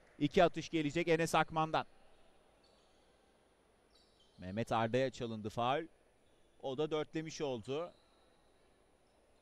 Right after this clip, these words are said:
Mehmet Arda, Osman Nurseven. Bu iki isim şu anda dört faulle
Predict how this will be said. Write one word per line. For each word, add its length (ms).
Mehmet 400
Arda, 380
Osman 480
Nurseven. 540
Bu 100
iki 220
isim 300
şu 160
anda 500
dört 280
faulle 640